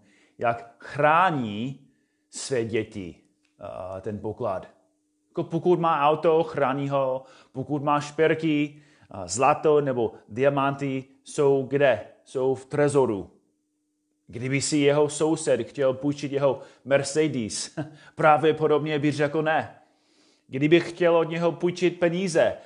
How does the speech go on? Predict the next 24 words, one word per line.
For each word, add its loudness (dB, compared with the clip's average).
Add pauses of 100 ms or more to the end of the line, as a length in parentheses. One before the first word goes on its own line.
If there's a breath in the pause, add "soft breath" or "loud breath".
(120)
aby 0
si -2
mohl 0
koupit 0 (300 loud breath)
dům, 0 (640)
tak -4
znovu 2 (320)
by -10
řekl, -4 (420)
<laughs> -20
v -6
žádném 0
případě. -2 (1120)
Ale 2
když 0
nějaký 0
mladý 2
tupec -2
chce -4
trávit 4
čas 0 (160 soft breath)
s -8
jeho 4
dcerou 2